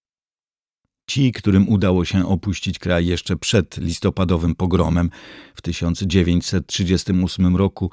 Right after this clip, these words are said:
było to ponad czterdzieści tysięcy Żydów,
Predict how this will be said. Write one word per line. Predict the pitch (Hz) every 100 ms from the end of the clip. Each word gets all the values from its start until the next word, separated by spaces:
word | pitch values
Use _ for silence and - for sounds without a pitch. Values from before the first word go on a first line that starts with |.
| - - -
było | 104 98 95
to | 92
ponad | - 92 92 - -
czterdzieści | - - 101 90 98 - - 90
tysięcy | 101 - 90 85 101
Żydów, | 87 95 87 -